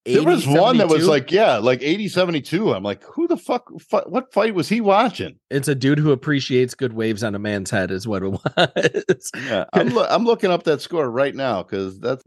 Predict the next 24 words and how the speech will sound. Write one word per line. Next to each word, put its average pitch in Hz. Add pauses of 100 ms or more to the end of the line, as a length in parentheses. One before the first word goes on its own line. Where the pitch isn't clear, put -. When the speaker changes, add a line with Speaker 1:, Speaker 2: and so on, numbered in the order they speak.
(100)
Speaker 2:
I 165
wanna 190
say -
it 311
was -
Speaker 1:
bothering -
me -
a -
little 254
bit. 196
Speaker 2:
seventy-nine, 214
seventy-three. 214
It 202
was 165
something 135
like 101
that. 95 (340)
Speaker 1:
Yeah, 104
it -
was 95
seventy-nine, 156
seventy-three. 143
You're 98
right. 120